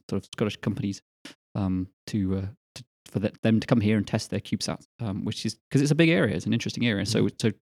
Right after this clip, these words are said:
Speaker 1: that's part of the reason why it would be intriguing to talk about it, because it's, it's a good example of this area which people think is gonna be huge, but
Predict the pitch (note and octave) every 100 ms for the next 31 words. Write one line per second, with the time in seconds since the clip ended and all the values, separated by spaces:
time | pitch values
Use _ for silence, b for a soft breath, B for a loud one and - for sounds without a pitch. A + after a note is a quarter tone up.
0 | _ - - - - B2+ G2+ G2 G2 F#2+
1 | - - G2 - F#2+ - - A2 - A2
2 | - - G#2 G#2 - - - _ B -
3 | _ _ _ - - - - _ _ _
4 | _ - - _ C#3 B2+ B2 A2+ G#2+ G2
5 | G2 - - A2+ - B2 B2 G2+ - -
6 | G#2+ F#2+ - _ - C#3+ - - F#2 F#2
7 | - F#2+ F#2 - _ _ _ _ - F#2